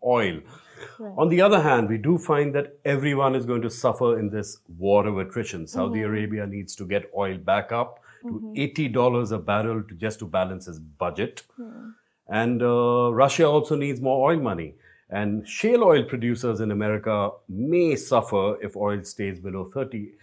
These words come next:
Speaker 1: At some point, there's likely to be some sort of detente, shall we say, where they all
Speaker 2: Right.
Speaker 1: come together,
Speaker 2: Right.
Speaker 1: join hands again, and for their own mutual interest, begin
Speaker 2: Mm.
Speaker 1: to pump up oil. Is that how you see this playing out, Anand? That oil prices, w-,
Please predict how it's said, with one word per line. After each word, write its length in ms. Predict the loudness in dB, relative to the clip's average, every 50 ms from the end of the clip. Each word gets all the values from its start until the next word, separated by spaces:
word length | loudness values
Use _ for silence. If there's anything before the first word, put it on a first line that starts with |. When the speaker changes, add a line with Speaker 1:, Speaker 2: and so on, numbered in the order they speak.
| -20 -20 _ -8
Speaker 1:
At 120 | -8 -8 -6
some 280 | -4 0 2 2 2 0 0
point, 300 | 2 2 2 2 0 -2
there's 300 | -2 -4 -4 -6 -6 -2
likely 340 | 0 0 0 -2 -6 -8 -8
to 100 | -8 -8
be 120 | -8 -8
some 320 | -8 -6 -4 -4 -4 -4 -4
sort 200 | -4 -4 -2 -2
of 260 | -2 -4 -6 -12 -16 _ _ _ _ -8
detente, 520 | -8 -4 -2 0 0 0 0 0 -2 -2
shall 180 | -2 -2 -4 -4
we 140 | -4 -6 -6
say, 220 | -6 -6 -6 -6
where 120 | -6 -6 -6
they 100 | -4 -4
all 180 | -4 -4 -4
Speaker 2:
Right. 80 | -4 -6
Speaker 1:
come 140 | -6 -6 -6
together, 340 | -8 -10 -8 -8 -6 -6
Speaker 2:
Right. 100 | -6 -6
Speaker 1:
join 200 | -6 -6 -4 -4
hands 280 | -6 -6 -6 -6 -8 -8
again, 300 | -10 -8 -8 -10 -10 -10 -14 -20 -20 _ _ _ -10
and 180 | -10 -8 -8
for 240 | -6 -8 -8 -8 -10 -12 -10
their 180 | -8 -6 -4
own 240 | -2 0 0 0 0
mutual 360 | -2 -2 -4 -6 -8 -8 -8
interest, 320 | -10 -10 -10 -12 -12 -10 -10
begin 300 | -6 -4 -4 -2 -4 -4
Speaker 2:
Mm. 40 | -8
Speaker 1:
to 80 | -10 -10
pump 280 | -6 -4 -4 -4 -2 -4
up 160 | -6 -6 -4
oil. 220 | -4 -4 -4 -4 -6 -12 -20 -20 -20 -20 -20 _ -10
Is 140 | -6 0
that 180 | 4 4 4 4
how 140 | 2 0 0
you 160 | 0 -2 -4
see 160 | -6 -8 -8
this 180 | -6 -8 -8 -6
playing 280 | -2 0 0 0 2
out, 200 | 0 -2 -2 -2
Anand? 380 | -4 -4 -2 -2 -2 -4 -6 -6 -4
That 180 | -4 -4 -4 -6 -18 -14 -8
oil 180 | -4 -2 -2 -2
prices, 480 | -2 0 0 0 0 -2 -4 -6 -8 -8
w-, 260 | -8 -10 -12 -12 -10